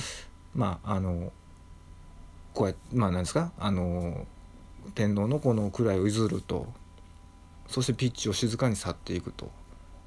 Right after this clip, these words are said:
ねえ、まあ、この、なんでしょうね、この自己満足に陥りがちなこの例え話っていうんですか。あのー、昔あれっすよね、あのー、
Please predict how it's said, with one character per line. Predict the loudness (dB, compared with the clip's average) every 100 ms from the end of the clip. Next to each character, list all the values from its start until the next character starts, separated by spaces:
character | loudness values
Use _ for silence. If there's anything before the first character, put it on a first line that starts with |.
| -18 -18 -18 -18 -18 -18 -18 -20 -20 -20 -20 -20 -10
ね | -2 2 2
え、 | 4
ま | 2
あ、 | 0
こ | 2
の、 | 2 4
な | 4
ん | 4
で | 4
し | 2
ょ | 2
う |
ね、 | 2 4 2
こ | 2
の | 2
自 | 2 2
己 | 4
満 | 6 6 6
足 | 4 2 2
に | 2
陥 | 2 2
り | 4
が | 2
ち | 2
な | 0
こ | 0
の | 0
例 | -2 2 4 4 2
え | -4 -12 -4 2
話 | 4 4 2 0
っ |
て | 0
い |
う | 0
ん |
で | 0
す | -2
か。 | -6 -8 -12 -16 -18 -20 -20 -18 -18 -18 -18 -18 -18 -18 -18 -18 -18 -18 -18 -18 -8 0
あ | 2
の | 2
ー、 | 2 0 2 2 0
昔 | 0 0 2 2 2 2 4
あ |
れ | 4
っ |
す | 2 0
よ | 0
ね、 | 2
あ | 2
の | 2 0 0
ー、 | 0